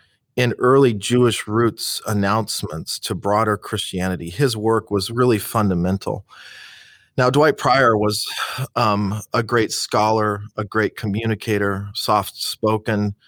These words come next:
incredibly humble, um, in his, in his stature, but he also was very phys-, physically frail. Um, he suffered greatly with arthritis, so his hands were knotted up. He walked with a limp. He stood at an angle,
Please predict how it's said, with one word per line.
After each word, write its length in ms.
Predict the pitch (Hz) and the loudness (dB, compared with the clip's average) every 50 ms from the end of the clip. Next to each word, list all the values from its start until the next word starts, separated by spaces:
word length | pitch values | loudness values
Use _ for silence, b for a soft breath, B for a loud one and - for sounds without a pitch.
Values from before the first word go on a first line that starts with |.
| b b b _ _ - | b b b _ _ -10
incredibly 640 | 104 101 - - 139 120 120 117 101 104 110 104 | -10 -6 -4 0 0 2 2 2 0 0 0 0
humble, 760 | 95 101 - - 117 113 110 - 107 110 107 107 110 107 - _ _ _ _ - | -2 -4 -2 -2 0 0 0 0 0 0 0 -2 -4 -8 -10 _ _ _ _ -4
um, 240 | 107 110 104 101 85 | -2 0 0 0 0
in 120 | 85 104 | 0 0
his, 460 | 104 107 101 92 - - - - - _ _ | 0 0 0 -2 -2 -6 -8 -10 -12 _ _
in 140 | 107 107 104 | -4 -2 -2
his 140 | 101 90 - | 0 -2 -4
stature, 640 | - - 107 104 107 107 - - 110 107 110 104 B B B B B B B B B B B B B B | -2 0 0 0 0 -2 -2 0 0 0 0 -4 B B B B B B B B B B B B B B
but 80 | 139 135 | 2 4
he 60 | 135 | 6
also 280 | 135 160 175 - 214 | 6 4 4 4 4
was 200 | 180 143 123 113 | 4 4 4 2
very 200 | 113 123 120 123 | 0 0 0 0
phys-, 480 | 113 - - - 123 127 - - - - | 0 -2 -4 -4 -4 -4 -4 -8 -12 -8
physically 500 | - - 147 147 143 - - - 104 95 | -4 -4 -2 -2 -2 -4 -2 -6 -6 -4
frail. 640 | - - - - - 117 117 120 90 58 60 - - _ _ _ _ _ _ _ _ - | -6 -10 -12 -4 -2 0 0 0 -2 -4 -8 -12 -16 _ _ _ _ _ _ _ _ -2
Um, 220 | 110 104 98 104 | 0 0 0 0
he 120 | 117 120 | -2 -2
suffered 420 | 104 - - 139 139 - 127 113 95 | -2 0 -2 -2 0 0 -4 -4 -2
greatly 440 | - 101 104 110 110 - 120 127 123 | -2 0 0 0 0 0 -2 -4 -2
with 260 | 107 104 98 - - - | -2 -2 -2 -4 -6 -6
arthritis, 580 | - 98 101 - - 95 95 90 95 107 123 123 | -4 -4 -4 -4 -4 -4 -2 -2 -2 -2 -4 -4
so 200 | - - 107 98 | -2 -2 -2 -2
his 180 | 107 95 78 - | 0 -2 -4 -4
hands 400 | - 110 104 104 110 110 107 104 | -4 -2 0 0 0 0 -2 -2
were 160 | 110 107 104 | -2 -2 0
knotted 440 | 101 101 98 101 101 104 107 98 98 | 2 2 2 2 2 2 0 0 0
up. 340 | 95 92 95 98 - - _ _ B B B B B B B B | 0 0 0 -2 -4 -6 _ _ B B B B B B B B
He 160 | - - 120 | -2 -2 0
walked 460 | 107 98 101 98 101 98 - _ - | 2 2 4 4 4 2 0 _ -6
with 180 | 110 107 98 - | -4 -4 0 0
a 60 | 107 | 0
limp. 360 | 98 98 104 98 98 95 - | 2 2 2 2 2 0 0
He 120 | - - 101 | -4 -4 -4
stood 380 | - - - - 107 104 101 | -4 -6 0 2 2 4 4
at 140 | 101 98 95 | 4 2 2
an 100 | 98 98 | 2 0
angle, 680 | 101 - 80 92 92 104 101 92 90 - 110 110 B | 0 0 0 2 2 2 2 4 2 2 2 0 B